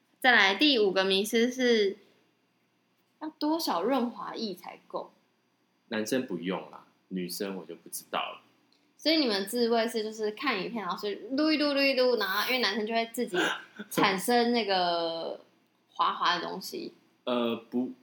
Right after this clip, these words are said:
Speaker 2: 就算没有的，就算没有产生前列腺液的话，也，也还是可以进行。
Speaker 1: 所以你如果手很干，
Speaker 2: 因为男生有
Speaker 1: 跟居居很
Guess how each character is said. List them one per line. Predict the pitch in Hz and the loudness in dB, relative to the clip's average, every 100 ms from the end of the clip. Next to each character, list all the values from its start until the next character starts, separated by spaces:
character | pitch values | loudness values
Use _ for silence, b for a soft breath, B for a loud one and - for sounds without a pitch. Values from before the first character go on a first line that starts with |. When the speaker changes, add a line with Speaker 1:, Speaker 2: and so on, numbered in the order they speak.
| _ _ | _ _
Speaker 2:
就 | - 180 | 2 2
算 | 180 151 | 4 2
没 | 110 107 | 2 2
有 | 117 87 | 0 0
的， | 82 87 - _ | -4 -10 -12 _
就 | - 151 | -2 0
算 | 151 131 | 2 0
没 | |
有 | 120 107 | -2 -4
产 | 104 82 | -8 -10
生 | - 98 95 | -4 -4 -4
前 | - 87 | -6 -6
列 | 87 95 | -2 -2
腺 | - 90 82 | -4 -6 -8
液 | 85 | -14
的 | 78 76 | -14 -12
话， | 90 82 76 | -10 -10 -10
也， | 64 55 50 - _ _ _ _ _ | -12 -10 -12 -18 _ _ _ _ _
也 | 95 87 | -10 -6
还 | 87 | -6
是 | 98 | -8
可 | 104 98 | -4 -4
以 | - | -4
进 | 95 80 | -8 -10
行。 | - - - _ - | -12 -16 -16 _ -6
Speaker 1:
所 | 320 | 0
以 | 349 | 2
你 | 247 | 2
如 | 285 | 2
果 | |
手 | - 196 196 | 0 0 0
很 | 196 170 | 0 -2
干， | 196 | 2
Speaker 2:
因 | 190 | 4
为 | 180 | 6
男 | 135 | 6
生 | 151 | 4
有 | - | 2
Speaker 1:
跟 | - | 2
居 | 202 | 0
居 | 185 - | 0 -6
很 | - 156 | -12 -12